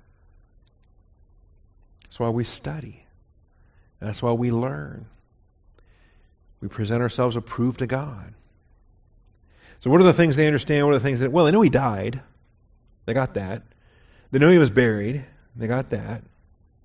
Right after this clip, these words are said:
They know Jesus the Nazarene. Well, they knew where he was from. He was from Nazareth.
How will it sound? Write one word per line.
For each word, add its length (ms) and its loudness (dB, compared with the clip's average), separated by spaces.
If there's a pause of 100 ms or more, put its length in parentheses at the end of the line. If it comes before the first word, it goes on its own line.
(1300)
They 160 10
know 880 8 (1300)
Jesus 480 6
the 100 2
Nazarene. 800 4 (1600)
Well, 100 -2
they 100 0
knew 140 0
where 200 2
he 40 0
was 140 -4
from. 360 -10 (2750)
He 80 -12
was 100 -10
from 180 -4
Nazareth. 640 -2